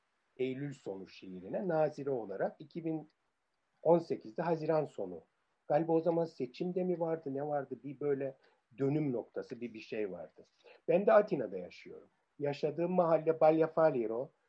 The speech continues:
İstanbullu Rumlara ait, onların kurduğu bir mahalle ve, e, aynı benim çocukluğumdaki gibi, e, Rumca, Türkçe konuşmalar birbirine karışıyor.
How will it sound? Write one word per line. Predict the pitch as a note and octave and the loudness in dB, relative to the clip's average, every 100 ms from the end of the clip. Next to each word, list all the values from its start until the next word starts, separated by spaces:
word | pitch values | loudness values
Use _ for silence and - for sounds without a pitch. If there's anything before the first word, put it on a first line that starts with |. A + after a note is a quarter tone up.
| _ - | _ -18
İstanbullu | C#3 - F3 F3 F3 E3 | -8 0 2 2 0 0
Rumlara | D#3+ D#3+ D3+ D3 D#3+ | 2 4 6 8 6
ait, | B2 G#2 _ _ - | 6 0 _ _ -6
onların | C3 C3+ C3 D3+ | -4 0 -2 -2
kurduğu | D3 A#2 A2 G2+ | -4 -6 -6 -10
bir | G2 | -10
mahalle | F#2+ F#2+ F#2+ G#2 G3+ A#3 | -10 -10 -10 -6 -4 0
ve, | A3+ A3 - _ _ _ _ _ | 0 0 -8 _ _ _ _ _
e, | D#3+ D3+ | -12 -6
aynı | D#3+ F#3+ A3 G3 | 4 4 6 6
benim | F#3 G3 | 4 4
çocukluğumdaki | F#3+ F#3 F3+ E3 D#3+ D3+ D3 C3+ - D#3+ | 4 2 2 -2 0 0 2 -2 -2 -6
gibi, | A2 A#2+ G#3 A#3 - _ _ _ _ - | -6 -4 -4 -6 -16 _ _ _ _ -8
e, | D3 C#3+ C#3+ C#3 C3+ C#3 _ _ | -4 0 0 2 0 -2 _ _
Rumca, | F3 G3+ G3+ F#3 C#3+ | 0 4 4 2 0
Türkçe | F#3+ F3+ - F3+ | -2 -4 -2 -2
konuşmalar | D#3+ C#3+ C3+ B2+ B2 D#3+ F3+ | 0 0 -2 -4 2 2 2
birbirine | F#3 F3 E3 E3 E3 | 0 -2 0 2 2
karışıyor. | B2+ G#2 - - F#2+ A2 | 0 -2 -4 -10 -10 -10